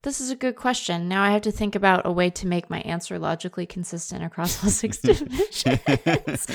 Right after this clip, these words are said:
Speaker 1: I do think that when you have genuinely good teams battling it out, that that makes for compelling watching. So that would point you in the direction of, say, the, the N L West, where,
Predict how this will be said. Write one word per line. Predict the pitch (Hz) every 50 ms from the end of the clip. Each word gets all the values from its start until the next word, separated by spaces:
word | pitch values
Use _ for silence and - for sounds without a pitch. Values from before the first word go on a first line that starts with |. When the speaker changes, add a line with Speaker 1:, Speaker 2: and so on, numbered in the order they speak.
| - - - - - - - - - - -
Speaker 1:
I | 311
do | 320 208 359 381 392
think | 392 - 359 339 311 -
that | 320 294 277
when | 262 254 254 254
you | 254 247
have | 240 240 226 208
genuinely | - 220 214 214 214 220 220 220 208 196 190 190 180
good | 185 - 294 294 226 220
teams | - - 208 196 196 190 185 185 190 -
battling | - _ - 190 185 180 180 180 180 185 185 180
it | 190 180
out, | 180 180 175 170 - - - _
that | 180 180 - - - -
that | 208 202 -
makes | - 175 170 - -
for | - - 170 -
compelling | - - 180 175 - - 170 170 175 175 170
watching. | 175 175 165 170 - - - -
So | - - 220
that | 226 302 339 - -
would | 226 226 220
point | - - 233 214 202 - 190 -
you | - 185 185 180
in | 175
the | 170 165
direction | 170 160 127 - - - - 160
of, | - -
say, | - - - -
the, | - 165 165 151 151 - -
the | - - - - -
N | -
L | - - - -
West, | - 151 165 - - - -
where, | 160 160 156 -